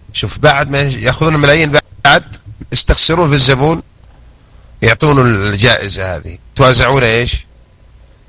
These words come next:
بينهم. ترى الجواب كذا. "آه، وفاز الخالد الغامدي" إلى آخره، وهي كلها تمثيلية،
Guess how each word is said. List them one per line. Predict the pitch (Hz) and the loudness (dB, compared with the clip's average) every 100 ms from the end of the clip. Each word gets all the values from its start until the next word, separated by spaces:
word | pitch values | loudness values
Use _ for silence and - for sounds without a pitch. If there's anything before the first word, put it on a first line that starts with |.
| - | 0
بينهم. | 113 110 90 87 80 - | 2 2 0 -4 -10 -4
ترى | 98 101 | 0 2
الجواب | 92 107 104 | 4 4 4
كذا. | - 90 - - - - - | 0 -4 -4 -10 -14 -14 0
"آه، | 160 196 202 196 180 | 2 4 2 0 -4
وفاز | 170 165 180 196 185 170 | -4 -2 2 4 2 -2
الخالد | 151 - 175 165 | -6 -2 -2 -2
الغامدي" | 160 160 156 143 139 - - - - | -2 -2 -2 -4 -12 -16 -20 -12 -4
إلى | 131 117 | -2 -2
آخره، | 117 110 98 - - - - - | -2 -6 -10 -16 -20 -20 -20 -2
وهي | 139 151 | 2 4
كلها | - 139 123 120 | 4 4 4 2
تمثيلية، | 120 110 104 107 131 147 143 | -2 0 2 4 4 4 2